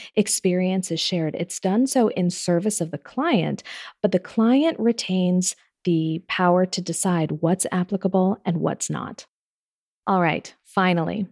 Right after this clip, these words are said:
I want to talk a little bit about therapy and the differences between therapy and coaching. This is something that I have spent a lot of time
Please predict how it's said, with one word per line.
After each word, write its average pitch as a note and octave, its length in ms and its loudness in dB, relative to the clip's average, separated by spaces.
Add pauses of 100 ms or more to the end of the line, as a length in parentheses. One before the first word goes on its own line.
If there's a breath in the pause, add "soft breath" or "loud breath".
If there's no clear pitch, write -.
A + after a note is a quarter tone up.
(260)
I G3 240 2
want A3+ 220 2
to - 20 0
talk G#3+ 220 -2
a G3 60 0
little F3+ 260 4
bit F3 200 0
about D#3+ 360 -2
therapy D3 680 -4
and E3 140 0
the E3+ 60 4
differences E3+ 480 2
between D#3+ 340 0
therapy C#3+ 380 0
and C3+ 100 -2
coaching. - 480 -4 (540 loud breath)
This F3 420 -2
is B3+ 160 0
something G#3 520 2
that F3 280 2 (100)
I F3 200 0
have F#3 160 -2
spent E3+ 340 -2
a E3+ 80 -2
lot F3 540 0
of E3 180 -4
time E3 640 -2